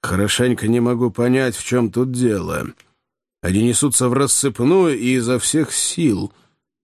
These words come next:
По-моему, это не манёвры, а скорее преследование». «Ты уверен в этом, Дик?» «Вполне. Нет, я не ошибаюсь. Это, очевидно, охота, но охота за человеком.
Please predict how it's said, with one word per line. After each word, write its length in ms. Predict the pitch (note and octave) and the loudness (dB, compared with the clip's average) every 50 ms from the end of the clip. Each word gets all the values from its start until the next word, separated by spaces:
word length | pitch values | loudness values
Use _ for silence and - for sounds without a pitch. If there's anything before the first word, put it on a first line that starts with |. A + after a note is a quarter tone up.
| _ _ _ _ | _ _ _ _
По-моему, 360 | F#2+ G2 F#2+ G2+ G#2+ G#2+ G#2+ | -4 -2 0 2 2 2 0
это 160 | G#2+ G2 G#2+ G#2 | 0 0 0 0
не 100 | G#2 G2+ | 2 2
манёвры, 720 | G#2 G2+ G2 G2 F#2+ G#2+ D3 E3 D3 G#2 F2 - - A#2 | 2 0 0 0 0 0 0 0 -2 -2 -4 -6 -8 -6
а 40 | - | -4
скорее 400 | - - - - E2+ F2 F#2 F2+ | -4 -6 -4 -4 -4 -4 -2 -4
преследование». 1120 | - - F#2+ G2+ - - - - B2+ D3+ C#3 G2 D#2+ - A#1+ G#1+ A1+ A#1+ A#1+ G#1 G1+ - - - _ _ _ _ _ _ _ _ _ _ _ _ _ _ _ _ _ _ _ _ _ _ _ _ | -4 -4 -2 -2 0 0 -2 -2 -2 -2 -2 -2 -2 -4 -6 -4 -4 -4 -4 -4 -6 -8 -12 -16 _ _ _ _ _ _ _ _ _ _ _ _ _ _ _ _ _ _ _ _ _ _ _ _
«Ты 100 | - G2+ | -6 -4
уверен 400 | F#2 F#2 F#2 G#2 B2 F3 G#3 A3 | -4 -2 0 0 0 0 0 0
в 40 | G3+ | 0
этом, 240 | C#3+ - - F2+ F2 | 0 -2 -2 -4 -4
Дик?» 380 | - - - - - - - _ _ _ _ _ _ _ _ _ _ _ _ _ _ _ _ _ _ _ _ _ _ _ | -4 -6 -8 -10 -10 -12 -16 _ _ _ _ _ _ _ _ _ _ _ _ _ _ _ _ _ _ _ _ _ _ _
«Вполне. 1000 | - - - - - - - A2+ D#3+ F3+ - E3+ C3+ G#2+ G2+ G#2+ A#2+ C#3+ E3 F3 - _ _ _ _ _ _ _ _ _ _ _ _ _ _ _ _ _ _ - | -14 -14 -14 -14 -8 -4 -2 0 0 2 2 2 2 2 2 0 0 0 -2 -4 -8 _ _ _ _ _ _ _ _ _ _ _ _ _ _ _ _ _ _ 0
Нет, 360 | A2 A#2+ A2+ G2 F2 F#2+ - | 2 2 2 0 -4 -2 0
я 140 | F3 A3 A#3+ | 0 2 2
не 120 | C4 C4+ | 2 0
ошибаюсь. 680 | C4 - - B3+ A#3+ F3+ C3+ G#2+ F2+ F2 D#2 - - - - - _ _ _ _ _ _ - | -2 0 -2 -2 0 0 0 0 -2 -4 -6 -8 -10 -12 -14 -20 _ _ _ _ _ _ -4
Это, 180 | G2 F#2 B2 | -2 0 0
очевидно, 480 | C3 A#2 - D#3+ E3+ F3+ D#3 D3 D#3 D#3 | 0 2 4 4 2 2 2 2 2 2
охота, 400 | D3 A#2 - A#3+ B3 - - C3 | 2 2 2 2 2 2 -2 -4
но 240 | A#2+ B2 B2+ C3+ C#3 | -2 0 0 0 0
охота 540 | B2+ - - E3 G3 G3+ E3 - F3+ F3 D3 | -2 -2 -2 0 0 0 0 0 0 0 2
за 200 | A#2+ E3 F3+ E3 | 2 0 0 0
человеком. 960 | - - F3+ F3+ F3 F3+ G3+ G#3 G#3 E3 B2 G2+ - - G2+ G2 G2 - | 0 0 0 2 2 2 2 2 2 2 0 0 -4 -6 -6 -6 -6 -6